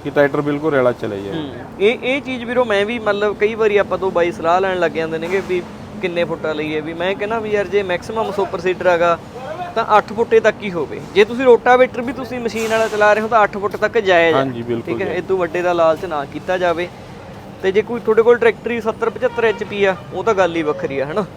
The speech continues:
Speaker 1: ਉਹ ਤਾਂ ਫਿਰ ਟਰੈਕਟਰ ਬੜੀ ਰੇਂਜ 'ਚ ਆ ਗਿਆ
Speaker 2: ਹਾਂ,
Speaker 1: ਉਹਨਾਂ ਦਾ।
Speaker 2: ਵੱਡੀ ਰੇਂਜ 'ਚ ਆ ਗਿਆ।
Speaker 1: ਵੱਡਾ ਹੀ ਚਾਹੀਦਾ ਇੰਪਲੀਮੈਂਟ
Speaker 2: ਹੂੰ।
Speaker 1: ਉਹਨਾਂ ਵਾਸਤੇ।
Speaker 2: ਉਹਨਾਂ ਵਾਸਤੇ ਵੱਡੇ ਚਾਹੀਦਾ, ਪਰ ਜਿਹੜੇ ਆਪਣੇ ਸੱਠ ਜਾਂ ਪਚਵੰਜਾ ਐਚ ਪੀ ਵਾਲੇ ਟਰੈਕਟਰ ਨੇ ਤਾਂ ਸੱਤ ਫੁੱਟ ਜਾਂ ਅੱਠ ਫੁੱਟੇ ਦਾ ਹੀ
Speaker 1: ਹਾਂਜੀ।
Speaker 2: ਤੁਸੀਂ ਬਾਈ
Speaker 1: ਸੱਤ ਜਾਂ ਅੱਠ ਬਿਲਕੁਲ
Speaker 2: ਹਾਂ,
Speaker 1: ਸਹੀ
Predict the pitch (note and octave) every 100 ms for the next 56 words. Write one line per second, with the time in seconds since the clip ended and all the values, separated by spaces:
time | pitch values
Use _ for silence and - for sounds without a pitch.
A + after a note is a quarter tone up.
0 | - - C#3 D3+ E3+ E3+ D#3+ D#3 D3+ D3
1 | D3 D3 C#3+ C#3 D3 D#3 D#3+ C3+ C3 -
2 | E3+ E3+ D3+ C3+ C3 A2+ C#3+ C#3+ E3+ D#3
3 | B2+ B2 A#2 A#2+ A#2 A2+ A2 A2+ A#2 A#2
4 | D3+ F3+ G#3 G3 F#3+ F#3+ E3+ E3+ E3+ G3
5 | A3 G#3+ G3 G#3 A#3 A3+ A3 G#3+ F#3+ -
6 | - A3 G#3+ F#3+ F3+ F3+ F#3 F3 F#3 F3+
7 | F3+ F3+ F#3 G3 F#3 - - - - F#3
8 | A3+ G3+ G#3+ G#3+ A3 G3 F3 - F3+ E3+
9 | E3+ F#3+ G#3 F#3 E3+ E3 C3+ D#3+ D3+ D3+
10 | D3+ D3 D3+ C3+ G#2+ D3 D3+